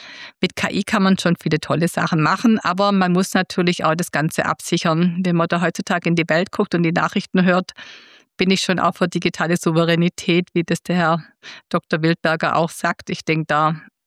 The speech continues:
müssen wir schon gut mit den Daten der Bürger umgehen. Deswegen müssen wir jetzt erstmal die I-T-Sicherheit klären und den Datenschutz. Aber das wäre so ein bisschen mein Wunschprojekt.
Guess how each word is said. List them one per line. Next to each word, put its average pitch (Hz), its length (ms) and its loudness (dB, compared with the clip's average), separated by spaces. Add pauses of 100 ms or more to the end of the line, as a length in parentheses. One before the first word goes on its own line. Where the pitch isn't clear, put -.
(140)
müssen 196 260 2
wir 196 80 2
schon 175 320 2
gut 180 240 0
mit 170 120 -2
den 160 100 0
Daten 160 320 -2
der 156 80 -2
Bürger 185 320 2
umgehen. 170 420 2
Deswegen 156 360 0
müssen - 180 -2
wir 160 60 2
jetzt 143 100 -4
erstmal 156 300 -2
die - 80 -2
I-T-Sicherheit 156 720 -4
klären 151 300 0 (440)
und 170 140 2
den 151 120 2
Datenschutz. 151 680 -4
Aber 160 460 0
das - 200 0
wäre 160 120 0
so 160 100 -2
ein - 20 -4
bisschen 156 240 -2
mein 156 160 0
Wunschprojekt. 156 600 -4